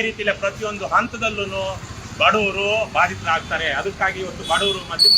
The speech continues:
ವರ್ಗದವರು, ಎಷ್ಟೋ ಜನ ಮಧ್ಯಮ ವರ್ಗದವರು ಸಹ, ಮೇಲ್ಮಧ್ಯಮ ವರ್ಗದವರು ಸಹ ತಮ್ಮ ಆಸ್ತಿಯನ್ನ ತಾವು ದುಡ್ಡು ಕೊಟ್ಟು ಕೋಟ್ಯಾಂತರ ರೂಪಾಯಿ ಕೊಟ್ಟು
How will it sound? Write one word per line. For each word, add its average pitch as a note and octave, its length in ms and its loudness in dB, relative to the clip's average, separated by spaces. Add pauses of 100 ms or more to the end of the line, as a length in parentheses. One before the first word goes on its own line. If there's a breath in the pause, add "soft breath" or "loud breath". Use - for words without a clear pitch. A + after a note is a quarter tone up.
ವರ್ಗದವರು, - 420 8 (300)
ಎಷ್ಟೋ - 160 6 (100)
ಜನ G#3 80 0 (140)
ಮಧ್ಯಮ - 320 8
ವರ್ಗದವರು G#3 360 -6 (120)
ಸಹ, F#3 100 0 (220)
ಮೇಲ್ಮಧ್ಯಮ G3 440 -6
ವರ್ಗದವರು F#3+ 400 -4
ಸಹ F3+ 120 2 (680)
ತಮ್ಮ G#3 240 2 (720)
ಆಸ್ತಿಯನ್ನ C4+ 560 0 (320)
ತಾವು A3 260 2
ದುಡ್ಡು A3 240 -6
ಕೊಟ್ಟು A3+ 240 -4
ಕೋಟ್ಯಾಂತರ A3 340 -2
ರೂಪಾಯಿ A3 220 -2
ಕೊಟ್ಟು G#3 240 -4